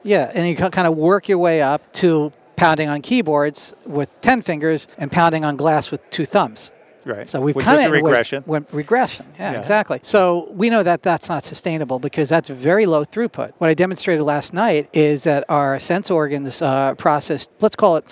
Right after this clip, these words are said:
Speaker 1: two hundred million bits per second. Uh, I, I went very low on the number I chose last night, but I wasn't using all the other sense organs, just the eyes and ears. But we can only, in our brain and our consciousness, handle forty bits per second.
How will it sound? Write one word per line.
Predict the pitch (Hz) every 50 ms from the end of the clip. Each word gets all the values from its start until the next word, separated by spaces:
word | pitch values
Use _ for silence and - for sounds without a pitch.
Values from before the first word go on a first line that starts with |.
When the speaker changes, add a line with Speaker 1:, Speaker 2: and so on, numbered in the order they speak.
| - - - - _ -
Speaker 1:
two | - 196
hundred | 175 180 170 170 151 165
million | 160 156 160 156 156 151 139
bits | 123 160 151 - -
per | - - 147
second. | - - - 143 127 - - 117 - - -
Uh, | 175
I, | 147 139 147 147 160 160 165 165 156
I |
went | 147 160 160 147
very | 143 156 156 147 143
low | 139 147 147 143
on | 139 135
the | 135
number | 135 139 135 135 131 127
I | 127
chose | 123 - 160 143 131 123 123
last | 135 123 127 - -
night, | 160 143 135 131 -
but | 151 131 -
I | 151 143
wasn't | 143 151 156 - 160 151
using | 143 143 143 131 131
all | 131 139 131
the | 127 131
other | - 120 135
sense | 139 - 175 156 151 -
organs, | 156 131 120 113 117 120 -
just | - 160 -
the | - 147
eyes | 139 139 135 127 123
and | 120 127
ears. | 156 156 120 120 - - -
But | - 190
we | 175 185 185
can | - 180 170
only, | 175 202 233 220 175 147
in | 156 156
our | 139 143
brain | 139 123 135 139 190 226 226 151 117 127 147 - _ -
and | - 139
our | 139 127
consciousness, | - - 208 233 247 - - 143 - - 139 135 131 -
handle | - - 165 156 160 156
forty | - - - 214 233 269 240 185
bits | 131 131 127 -
per | - - 135
second. | - - 131 117 117 - - -